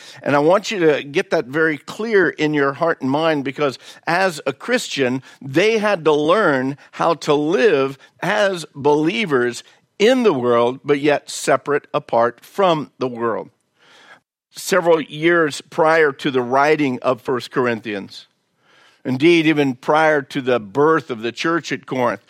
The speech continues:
there was this major church meeting that took place in Jerusalem. The meeting took place as a result of the fact that with the spreading of the gospel outside of Jewish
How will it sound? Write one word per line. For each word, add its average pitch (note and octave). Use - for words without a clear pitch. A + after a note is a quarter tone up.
there C#3+
was D#3
this C#3+
major E3
church D#3+
meeting B2
that A2
took -
place C#3+
in B2
Jerusalem. A#2+
The C#3+
meeting A3+
took G3+
place F#3
as D3+
a D3
result D#3+
of F#3
the D#3
fact D3
that D3
with D3
the C#3
spreading F#3
of D3+
the D#3
gospel D3
outside E3
of C3
Jewish E3